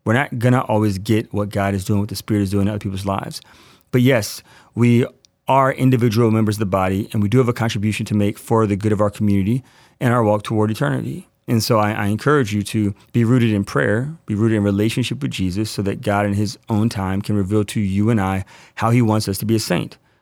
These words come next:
right? One of the ways that I believe God has invited me to be a saint in this season of my walk toward eternity is obviously through the will of my bishop, to be a pastor at Sacred Heart of Jesus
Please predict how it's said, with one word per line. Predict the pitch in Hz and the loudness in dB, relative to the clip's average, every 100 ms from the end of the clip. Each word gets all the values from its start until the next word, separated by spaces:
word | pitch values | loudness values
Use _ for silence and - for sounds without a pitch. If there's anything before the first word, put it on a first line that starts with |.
| - | -4
right? | 110 - | -2 0
One | 120 151 | 0 2
of | 156 | 4
the | 143 | 4
ways | 131 113 | 4 2
that | 120 | 0
I | |
believe | 117 117 117 113 | 0 0 0 2
God | 107 104 | 2 2
has | 101 - - _ - | 0 -4 -18 _ -4
invited | 117 107 110 | 0 2 2
me | 110 | 2
to | 110 | 2
be | 113 | 0
a | |
saint | 104 - 110 120 | 0 -2 -2 -2
in | 110 | -2
this | 104 | -4
season | - 107 | -2 -2
of | 107 | 0
my | 104 | 0
walk | 104 | 0
toward | - 110 101 | -2 -2 -2
eternity | 101 107 120 160 - - _ _ | 0 0 2 0 -2 -14 _ _
is | - 113 104 - _ _ - | 0 0 0 -10 _ _ -6
obviously | 107 107 104 123 123 - - - | -2 -2 0 0 0 -4 -16 -4
through | 113 | 0
the | 107 | 2
will | 107 | 2
of | |
my | 107 101 | 2 2
bishop, | 98 - - - | -2 -2 -4 -4
to | 107 | -4
be | 101 | -4
a | |
pastor | 95 101 101 - 113 | -2 -2 -4 -2 -2
at | 104 | -2
Sacred | 110 110 | -6 -4
Heart | 110 | -2
of | 95 | -2
Jesus | 95 113 123 123 - | 0 -2 -2 -4 -8